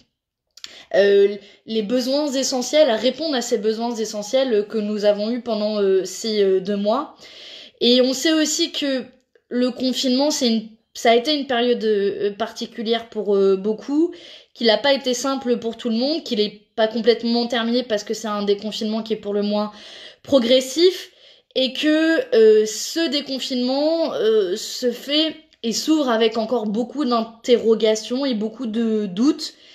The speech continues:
Euh, par certains endroits, il se passe bien, dans d'autres endroits, c'est beaucoup plus, euh, compliqué, et que c'est aussi la conséquence du manque de préparation de la part, euh, de l'État et du gouvernement, ou voire même de sa déresponsabilisation, et que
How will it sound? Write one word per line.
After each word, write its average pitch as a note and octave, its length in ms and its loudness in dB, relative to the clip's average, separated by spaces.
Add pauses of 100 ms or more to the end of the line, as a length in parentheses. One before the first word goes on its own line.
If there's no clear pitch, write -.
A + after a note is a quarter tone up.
(440)
Euh, F#3+ 120 2
par G#3+ 220 0
certains A#3 380 0
endroits, A3+ 280 2
il A3+ 60 0
se - 80 -10
passe G3+ 300 2
bien, A#3+ 440 -2
dans G#3 180 0
d'autres A#3+ 260 4
endroits, A#3 320 -2
c'est A#3+ 160 -4
beaucoup A#3 280 -6
plus, B3 300 -4
euh, G#3+ 220 4
compliqué, A#3+ 720 -2 (580)
et A#3 200 4
que C4 180 0
c'est B3 340 2
aussi B3+ 340 2
la B3 140 4
conséquence A#3+ 840 -2
du G#3 220 -6
manque B3+ 340 0
de C#4 60 0
préparation A3+ 600 -2
de G#3+ 120 -2
la G3+ 120 0
part, G#3+ 320 0
euh, G3 140 2
de G3+ 240 -4
l'État G#3+ 640 2
et G#3+ 100 -2
du F#3+ 100 -8
gouvernement, G#3+ 640 -2
ou A3+ 280 -4
voire C4 320 2
même B3+ 220 -2
de A3 80 2
sa G#3+ 220 2
déresponsabilisation, A3 1300 -2 (680)
et B3 180 4
que C#4 320 0